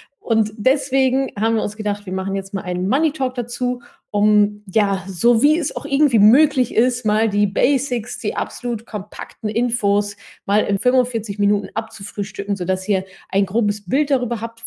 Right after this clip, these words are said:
was ist eigentlich Grundsicherung, warum ist die so wichtig, was brauche ich darüber hinaus noch, denn wir differenzieren in Grundsicherung und Lebensstandard.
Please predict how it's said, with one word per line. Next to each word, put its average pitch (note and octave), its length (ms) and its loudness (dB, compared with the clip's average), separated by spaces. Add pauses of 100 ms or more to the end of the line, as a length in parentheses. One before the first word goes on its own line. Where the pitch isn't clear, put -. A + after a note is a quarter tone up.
was A#3 240 -4
ist - 300 -8
eigentlich C#4 360 -6
Grundsicherung, C4 840 -2
warum A3 440 0
ist - 280 -12
die F#3+ 60 -6
so E3+ 160 -8 (180)
wichtig, E4 640 -4 (400)
was G3+ 300 -4
brauche A#3+ 240 2
ich A#3+ 60 -2
darüber A3 320 0
hinaus F#3+ 640 0
noch, G3 520 0
denn G3+ 240 2
wir F3 80 -2
differenzieren G3 640 -4
in F#3 160 -6
Grundsicherung A3 760 0
und F3 220 -6
Lebensstandard. C#4 1000 -2